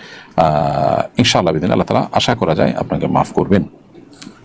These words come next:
রোকসানা সীমা, আপনি লিখেছেন, "সরকার নির্ধারিত অবরোধের সময় অনেক জেলে ইলিশ মাছ ধরে কম দামে বিক্রি করেন,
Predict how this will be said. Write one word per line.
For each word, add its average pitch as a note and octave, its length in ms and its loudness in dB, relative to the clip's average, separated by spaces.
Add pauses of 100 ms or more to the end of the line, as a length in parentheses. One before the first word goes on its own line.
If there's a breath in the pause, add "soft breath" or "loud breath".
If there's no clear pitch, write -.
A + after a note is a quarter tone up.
(1120 loud breath)
রোকসানা D#3+ 360 4
সীমা, A#2 440 4
আপনি G2+ 220 2
লিখেছেন, B2+ 420 2
"সরকার G#2 540 2
নির্ধারিত F#2+ 540 2
অবরোধের F2 440 4
সময় D#2+ 340 0 (540 loud breath)
অনেক A#2+ 260 4
জেলে G2+ 440 4
ইলিশ G#2+ 280 2
মাছ G#2 160 4
ধরে G2 460 4 (320)
কম A#2 320 4
দামে F2+ 300 4
বিক্রি D#2+ 280 0
করেন, D#2+ 240 2